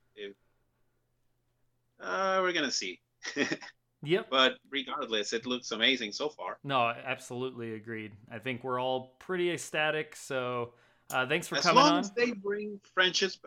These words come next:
Speaker 1: friendship
Speaker 2: Oh, yeah, that would be
Speaker 1: friend
Speaker 2: awesome.
Speaker 1: back, that would be, you know, friendships, Havoc, Reiko, and, and, uh, Conquest. <laughs>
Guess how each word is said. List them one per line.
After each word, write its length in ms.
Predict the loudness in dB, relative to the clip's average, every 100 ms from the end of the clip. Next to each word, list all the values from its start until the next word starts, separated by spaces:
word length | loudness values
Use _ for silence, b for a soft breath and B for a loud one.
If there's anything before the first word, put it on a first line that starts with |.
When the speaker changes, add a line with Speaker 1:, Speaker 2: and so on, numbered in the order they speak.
| -20 _
Speaker 1:
friendship 360 | -2 0 0 4
Speaker 2:
Oh, 140 | 6
yeah, 180 | 4 0
that 80 | -2
would 100 | -4
be 60 | -2
Speaker 1:
friend 100 | -4
Speaker 2:
awesome. 320 | -6 -14 -16 -18 _ _ _ -14
Speaker 1:
back, 220 | -14 -16 _
that 120 | -4 -2
would 140 | -4
be, 160 | -8 -14 _ _ _ _ _ _
you 80 | -12
know, 100 | -12 -18 _ _ _ _
friendships, 600 | 4 6 4 4 2 -4
Havoc, 500 | 2 4 6 2 -2 -16 _ 0
Reiko, 560 | 0 0 -2 -2 -2 -4
and, 480 | 0 0 0 -4 -10 _ _ _ _ -20 -16 -14 -14 -10
and, 380 | -4 -4 -4 -4
uh, 280 | -2 0 2
Conquest. 580 | 2 2 0 -12 -14 -18 _ _
<laughs> 240 | -12 0